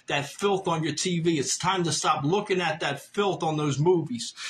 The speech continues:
It's time to throw out those video games where all they do is shoot each other all day with guns." Hallelujah.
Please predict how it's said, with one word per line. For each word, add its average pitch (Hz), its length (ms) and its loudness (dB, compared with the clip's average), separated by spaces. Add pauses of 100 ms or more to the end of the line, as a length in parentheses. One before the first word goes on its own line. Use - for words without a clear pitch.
(100)
It's 185 220 0
time 202 220 2
to 165 100 0
throw 180 260 2
out 185 180 2
those 160 180 0
video 180 400 2
games 156 360 -2
where 160 140 0
all 185 260 2
they 170 200 2
do 175 260 4
is 135 80 2
shoot 202 320 0
each 170 240 -2
other 156 260 0
all 180 340 0
day 185 180 0
with 139 260 -4
guns." 143 600 0 (520)
Hallelujah. 170 840 4